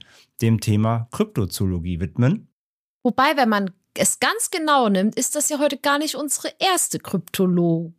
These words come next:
Speaker 2: Kryptozoolo-, <laughs> Kryptozoologie-Folge.
Speaker 1: Wenn man's genau nimmt, nicht. Stimmt.
Speaker 2: Denn wir hatten ja schon, wenn ihr euch erinnert,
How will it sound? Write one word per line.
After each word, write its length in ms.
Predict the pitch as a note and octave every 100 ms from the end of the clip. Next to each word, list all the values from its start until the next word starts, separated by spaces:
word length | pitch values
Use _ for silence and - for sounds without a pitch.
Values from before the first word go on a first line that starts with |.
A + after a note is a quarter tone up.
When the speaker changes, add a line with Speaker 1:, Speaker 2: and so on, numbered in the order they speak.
| - -
Speaker 2:
Kryptozoolo-, 920 | - A3 - - F#3 - G3+ F#3+ F#3 - - G3 - - - -
<laughs> 600 | _ - - - - - -
Kryptozoologie-Folge. 1800 | C#4+ C#4+ - - F3 F3 - F#3+ E3+ F3 F3+ E3+ - E3 D#3+ D#3+ E3 D#3+ _ _ _ _ _ _ _ _
Speaker 1:
Wenn 360 | B2+ A2 A#2 A#2+
man's 140 | A2
genau 400 | A2 G#2+ D3+ G3+
nimmt, 300 | G#3 G#3 F#3
nicht. 340 | B2+ - -
Stimmt. 300 | - A#2+ F#2 - _ _ _ -
Speaker 2:
Denn 340 | G3 A#3+ B3+
wir 120 | A3
hatten 220 | B3+ - D#4+
ja 200 | D4+ D4
schon, 260 | D#4 D4
wenn 100 | A#3+
ihr 80 | A3+
euch 160 | G#3+ -
erinnert, 540 | - B3+ D4+ D4+